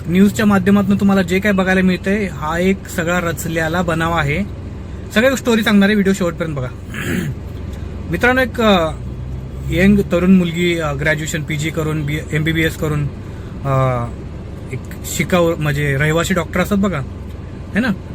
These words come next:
तर असं ती, अ, काम करायला लागते. ज्या दिवशी रेप झाला त्याच्या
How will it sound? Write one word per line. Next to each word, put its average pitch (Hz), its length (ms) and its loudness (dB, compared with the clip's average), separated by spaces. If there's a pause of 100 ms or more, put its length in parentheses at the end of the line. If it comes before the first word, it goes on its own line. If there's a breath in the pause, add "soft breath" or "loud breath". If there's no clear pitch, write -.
(180)
तर 151 40 0
असं 147 220 0
ती, 196 340 6
अ, 170 300 0 (1000)
काम 185 200 8
करायला 190 240 4
लागते. 170 420 -4 (640)
ज्या 160 140 0
दिवशी 156 280 -2
रेप 165 240 2
झाला 147 280 0 (1200)
त्याच्या 196 480 4